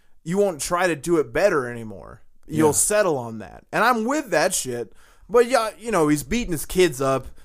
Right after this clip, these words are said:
Speaker 1: being a terrible dad, making fun of the kid for being effeminate. He's a terrible father.
Speaker 2: That's the difference.
Speaker 1: Right.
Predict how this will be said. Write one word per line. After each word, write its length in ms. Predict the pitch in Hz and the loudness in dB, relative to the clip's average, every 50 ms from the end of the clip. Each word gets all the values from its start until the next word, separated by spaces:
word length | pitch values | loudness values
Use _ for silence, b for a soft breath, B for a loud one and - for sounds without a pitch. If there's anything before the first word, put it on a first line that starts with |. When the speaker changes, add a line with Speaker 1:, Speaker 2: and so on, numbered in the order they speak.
| b b b b b b b - 185 | b b b b b b b -16 -8
Speaker 1:
being 200 | 240 240 220 202 | -4 -2 -2 -2
a 60 | 170 | -2
terrible 380 | - - 175 175 170 151 151 | -2 2 2 2 2 2 0
dad, 340 | 139 131 139 131 139 139 135 | -2 -2 0 0 2 0 0
making 260 | 139 175 202 190 196 | 0 0 0 -2 -2
fun 180 | 156 - 175 170 | -4 -4 -4 -4
of 60 | 165 | -4
the 60 | 160 | -4
kid 260 | 151 - 160 156 147 131 | -6 -2 -2 -2 -2 -4
for 80 | 139 | -6
being 200 | 123 143 143 131 | -6 -4 -4 -4
effeminate. 460 | 123 - - 135 139 135 131 131 127 | -4 -4 -6 -6 -4 -4 -4 -4 -4
He's 160 | 139 151 147 156 | -4 -4 -2 -2
a 80 | 156 | -4
terrible 420 | 139 - 202 240 240 220 170 147 123 | -4 0 2 2 2 4 2 0 -2
father. 440 | - 143 143 160 151 131 127 123 | 2 2 4 4 4 2 2 -2
Speaker 2:
That's 280 | 117 110 131 156 - - | -2 -2 -2 -2 -2 -4
the 80 | 196 190 | -6 -2
difference. 600 | 190 247 285 - - 208 185 - - - - - | 2 2 2 2 2 -4 -4 -4 -8 -10 -10 -4
Speaker 1:
Right. 300 | 139 151 147 131 120 107 | 0 2 2 2 2 -4